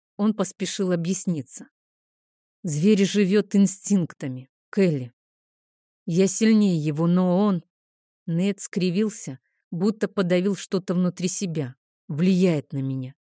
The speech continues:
И дракон сойдет с ума, если ты его покинешь». «Если вы оба будете держать меня здесь, как пленницу в тюрьме, то с ума сойду я»,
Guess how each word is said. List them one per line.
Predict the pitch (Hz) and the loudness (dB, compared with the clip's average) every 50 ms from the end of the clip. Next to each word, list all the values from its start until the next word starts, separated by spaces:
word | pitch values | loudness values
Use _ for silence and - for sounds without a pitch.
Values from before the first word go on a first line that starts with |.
| _ _ _ _ _ _ | _ _ _ _ _ _
И | - 220 | 0 2
дракон | 185 165 196 202 190 196 - 233 240 | 2 4 2 2 2 2 2 2 2
сойдет | 226 - 226 202 175 165 196 214 208 | 4 4 4 4 4 4 2 0 0
с | - - - | 0 2 4
ума, | 233 226 214 202 190 165 147 139 | 6 6 8 6 6 4 2 0
если | 143 156 170 165 - 180 214 | 0 0 -2 0 0 0 0
ты | 208 - 214 208 | 2 2 2 4
его | 202 202 202 175 190 | 4 4 2 2 0
покинешь». | 180 - 226 208 208 - - 196 190 170 143 131 127 - - - _ _ _ _ _ _ _ _ _ _ _ _ _ _ _ _ _ _ _ _ - | 0 2 2 2 2 0 0 2 2 2 0 -4 -8 -10 -14 -20 _ _ _ _ _ _ _ _ _ _ _ _ _ _ _ _ _ _ _ _ -2
«Если | 185 196 196 175 - - 190 208 | 0 2 2 2 2 2 2 2
вы | 170 180 196 185 180 | 4 4 4 4 4
оба | 185 208 214 180 180 185 | 4 2 2 2 2 0
будете | 175 175 190 196 180 185 185 - 208 | 0 0 0 0 -2 -2 -4 -4 -6
держать | 175 165 185 180 156 - 196 185 190 - | -2 0 0 0 0 0 -2 -2 0 0
меня | 196 190 202 196 202 214 | 0 2 2 2 2 2
здесь, | 170 180 180 185 220 254 262 - - - _ _ _ _ _ _ _ _ _ _ _ - | 0 -2 -2 0 0 -2 -2 -4 -10 -18 _ _ _ _ _ _ _ _ _ _ _ 2
как | 254 240 233 - - - | 2 2 2 0 -4 -2
пленницу | 226 214 247 285 311 277 233 214 - - 208 | 0 2 2 2 2 2 0 0 -2 -2 -4
в | 190 - | -4 -4
тюрьме, | - - 226 220 190 202 175 156 139 147 151 - _ _ _ _ _ _ _ _ _ _ _ | -2 0 2 2 4 4 2 0 -2 -4 -8 -12 _ _ _ _ _ _ _ _ _ _ _
то | - 247 | 2 2
с | - - | 4 4
ума | 262 233 220 233 277 | 6 6 6 6 4
сойду | 285 - - 247 226 165 - 208 233 | 2 4 4 4 4 4 4 4 2
я», | 226 - 196 175 160 165 | 4 4 2 2 2 0